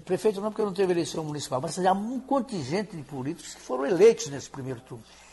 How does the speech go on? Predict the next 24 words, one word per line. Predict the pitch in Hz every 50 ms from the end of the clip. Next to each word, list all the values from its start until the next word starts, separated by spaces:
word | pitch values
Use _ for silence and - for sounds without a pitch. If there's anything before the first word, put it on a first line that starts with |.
| - - - -
Esse | - 277 226 - 254
pessoal | - 240 208 - - 208 190
concordaria | - 185 190 170 - 196 226 220 190 190 151 139 143 175 226 262 254
com, | 208 - - 160 156 151 147 143 139 139 -
com | - - 147 147 139 139 139 139
uma | 139 143 147
virada | 131 135 151 143 147 147 139 143
de | 127 120
jogo, | 110 - - 160 208 233 220 185 - - - - - - - - - - - _ _
com | - 151 151 156
uma, | 156 160 170
uma | 165 160 156 156
anulação | 156 156 151 147 147 - - - 151 156
das | 147 135 131
eleições, | 151 147 143 135 - 147 143 139
por | - 139 127
exemplo, | 120 113 - 165 180 180
com | - 175 175 170
essa | 151 139 - 156
desculpa | 151 139 127 - - 147 127 151
que | 143 143
ninguém | 139 143 131 135 143
acredita | 139 127 123 131 135 135 131 - 131
nela, | 131 139 139 135